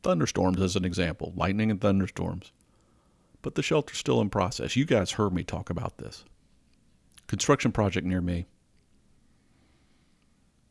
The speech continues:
Caught out, I don't know how many people. Let's say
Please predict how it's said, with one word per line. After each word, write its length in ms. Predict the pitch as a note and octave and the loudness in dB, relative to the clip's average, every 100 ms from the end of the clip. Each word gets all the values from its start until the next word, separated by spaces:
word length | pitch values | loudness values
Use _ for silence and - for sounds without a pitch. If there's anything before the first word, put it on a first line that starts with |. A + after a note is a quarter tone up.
| _ _ _ _ _ _ _ _ - | _ _ _ _ _ _ _ _ -10
Caught 240 | - A#2 A2 | 2 4 4
out, 260 | G2+ F#2+ _ _ _ _ _ _ _ _ _ - - | 2 0 _ _ _ _ _ _ _ _ _ -20 -8
I 120 | F2+ | -2
don't 140 | A2+ | 0
know 80 | F#2 | 2
how 120 | F2 | 0
many 140 | F2 E2+ | -2 -2
people. 400 | F#2 F2+ G#2+ G2 _ _ _ _ _ _ - | -4 -2 -4 -6 _ _ _ _ _ _ -8
Let's 160 | F#2+ | -4
say 140 | - | -2